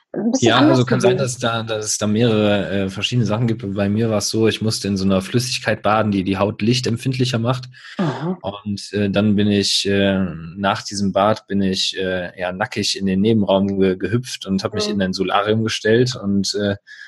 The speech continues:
Speaker 2: wurde dann dafür, äh, ja, immer, äh, mit der Zeit, längere Zeiten einfach bestrahlt mit, äh,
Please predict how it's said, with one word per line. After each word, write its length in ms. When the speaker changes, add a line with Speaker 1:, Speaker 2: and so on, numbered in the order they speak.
Speaker 2:
wurde 160
dann 120
dafür, 1160
äh, 20
ja, 380
immer, 400
äh, 320
mit 160
der 100
Zeit, 520
längere 640
Zeiten 840
einfach 380
bestrahlt 640
mit, 440
äh, 160